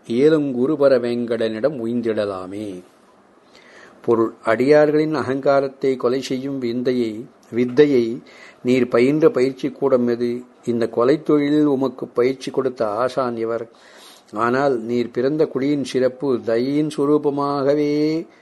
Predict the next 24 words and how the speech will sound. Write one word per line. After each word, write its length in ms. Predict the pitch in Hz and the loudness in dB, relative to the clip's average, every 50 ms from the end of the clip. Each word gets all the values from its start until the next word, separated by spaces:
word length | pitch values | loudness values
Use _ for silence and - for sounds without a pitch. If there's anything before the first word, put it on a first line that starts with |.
| _ _ - - - - - - - - _ 110 | _ _ -20 -20 -20 -20 -20 -20 -20 -20 _ -2
தயையின் 460 | 120 120 123 135 143 147 156 160 151 - | 2 4 4 4 4 4 2 2 0 0
சுரூபமே 580 | 147 139 143 151 151 147 156 147 151 156 160 170 | 2 2 4 4 4 4 2 2 2 4 4 4
உருவமாகக் 840 | 165 151 147 151 147 151 147 147 147 147 139 127 127 139 131 - - | 4 4 2 2 2 2 2 0 0 -2 -2 0 -2 -2 -4 -4 -4
கொண்ட 420 | - 127 131 131 143 139 135 120 - - - _ _ _ _ _ - | -4 -4 -2 -2 -2 -4 -4 -4 -8 -14 -20 _ _ _ _ _ -4
புகழ்பெற்ற 640 | - 120 123 135 131 143 139 135 - 165 143 117 117 | 0 2 4 4 4 2 -2 0 0 -2 0 0 -2
அந்தணரின் 600 | 120 131 139 139 139 135 127 127 131 139 147 135 | -2 0 0 0 0 0 0 0 -2 -4 -6 -4
பெரும் 320 | - 131 120 127 135 135 | -4 -2 -2 -2 -2 -4
மரபு. 440 | 120 117 113 113 110 110 107 113 127 123 - | -4 -4 -4 -4 -4 -6 -8 -8 -10 -12 -10
உலகில் 440 | 117 117 120 131 143 147 151 156 151 | -6 -4 -2 -2 -2 0 0 -2 -2
சீரும் 420 | 147 - 135 135 147 151 151 151 147 - | -4 -4 -4 -4 -2 -2 -2 -4 -4 -2
சிறப்புமாக 600 | 143 143 143 147 151 143 143 139 139 139 151 131 | -2 -2 -2 -4 -8 -6 -4 -4 -2 -2 -2 -2
வாழ 240 | 113 117 127 135 135 | -2 0 0 0 -2
வேண்டும் 440 | 139 143 143 143 143 151 151 151 147 | -2 -4 -6 -6 -8 -8 -6 -6 -6
என்று 240 | 139 139 131 135 | -6 -6 -6 -6
நினைத்து 460 | 123 120 123 127 143 135 - - 147 131 | -6 -4 -4 -4 -6 -8 -8 -8 -6 -6
உம்மை 340 | 127 123 131 131 131 127 | -6 -6 -6 -6 -4 -2
அடைபவர்களின் 720 | 113 113 117 127 139 139 143 143 135 131 127 131 127 123 107 | -2 0 0 -2 -2 0 0 0 0 -2 -2 -4 -6 -6 -6
உயிரைத் 520 | 107 117 127 135 139 135 131 127 - _ | -4 -4 -2 -2 -2 -2 -4 -6 -10 _
தவிர 280 | - 123 127 147 151 139 | -4 -2 -2 0 -2 -2
மற்ற 360 | 117 117 117 113 - - 139 | -2 -4 -6 -8 -6 -6 -4
உயிரை 420 | 135 135 135 135 131 139 147 151 | -4 -4 -4 -4 -4 -2 -2 -2
நீர் 280 | 139 123 123 127 127 120 | -2 -2 -2 -2 -2 -2
விரும்ப 320 | 113 117 123 131 135 139 | -2 -2 -2 -2 -2 -4
மாட்டீர். 500 | 127 117 110 104 104 - 110 110 120 120 | -4 -4 -6 -6 -8 -8 -6 -6 -6 -6